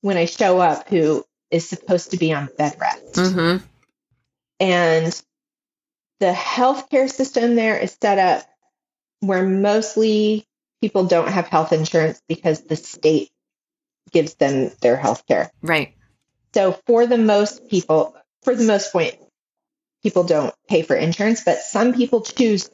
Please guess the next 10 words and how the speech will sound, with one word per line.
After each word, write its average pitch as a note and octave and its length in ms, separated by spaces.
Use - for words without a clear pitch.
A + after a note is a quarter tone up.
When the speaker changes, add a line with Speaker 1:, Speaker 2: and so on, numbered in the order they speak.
Speaker 1:
to - 260
Speaker 2:
Okay. F3+ 60
Speaker 1:
because E3+ 280
of D#3+ 120
what D3+ 160
I'm C3 340
going C#3 220
to C#3+ 140
describe. A2+ 460
So G3 600